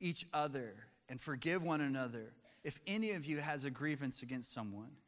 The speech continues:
Forgive as, everybody say as, forgive as the Lord forgave you. And over all these virtues put on love, which binds them all together in perfect unity.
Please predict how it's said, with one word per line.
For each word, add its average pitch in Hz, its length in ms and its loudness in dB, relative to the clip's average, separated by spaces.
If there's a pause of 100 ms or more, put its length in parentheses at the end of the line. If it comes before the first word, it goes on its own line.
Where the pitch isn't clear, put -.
(1000)
Forgive 147 1000 2 (480)
as, 156 460 6
everybody 170 340 6
say 214 280 6
as, 202 640 6 (520)
forgive 156 520 4
as 135 520 4
the 135 100 0
Lord 120 560 2 (320)
forgave 104 520 -4
you. 101 180 -8 (1900)
And 123 120 0
over 131 240 2
all 135 320 2
these 127 240 -2
virtues 120 440 -4
put 123 200 -4
on 117 300 0
love, 117 420 -2 (200)
which 113 220 -10
binds 123 380 2
them 117 240 -2
all 123 140 -2
together 117 360 -4
in 110 100 -4
perfect 123 420 -6
unity. 117 480 -2